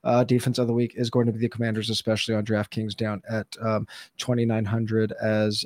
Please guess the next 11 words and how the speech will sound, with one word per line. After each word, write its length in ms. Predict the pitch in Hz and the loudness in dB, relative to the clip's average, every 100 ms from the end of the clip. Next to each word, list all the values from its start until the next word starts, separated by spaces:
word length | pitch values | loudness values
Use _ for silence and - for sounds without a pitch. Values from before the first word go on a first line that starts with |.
| - | -2
a 240 | 110 110 - | 0 0 2
seven-point 880 | - 113 104 107 107 _ - 113 - | 2 2 0 0 -2 _ -2 -2 -4
favorite 440 | - 113 107 107 - | -6 0 2 2 -2
against 280 | 113 110 - | -4 -4 -2
arguably 580 | - 110 113 110 113 107 | 0 2 4 6 4 4
the 80 | |
worst 400 | 107 107 104 - - - _ | 2 2 2 -2 -6 -20 _
team 300 | - 120 107 | -6 -2 -2
in 160 | 104 113 | -2 0
the 120 | 104 | 2
league. 360 | 107 107 110 | 2 2 -2